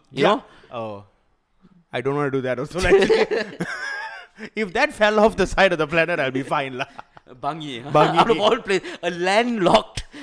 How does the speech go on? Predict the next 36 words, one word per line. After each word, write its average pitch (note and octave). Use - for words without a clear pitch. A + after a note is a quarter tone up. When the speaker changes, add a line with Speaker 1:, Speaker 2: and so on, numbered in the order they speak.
Speaker 1:
town G3+
Speaker 2:
Bangi D3
Speaker 1:
in D#3
the G3
middle F3+
Speaker 2:
and F#3+
Speaker 1:
of F#3
Selangor. D3
Speaker 2:
Bangi D3
and D3
Wangsa C3
Maju, B2
both C3
those B2+
places. A#2
Speaker 1:
Hey, -
Speaker 2:
Okay. A2+
Speaker 1:
Wangsa D3
Maju B2+
is G2+
there, F#2+
huh? C3+
Speaker 2:
"The E3+
surfaces C4+
of D#3
bodies F#3
of D#3+
water E3
has A3+
been C4
shown C#4+
to C4
be G3+
level. D3
If F#3
the -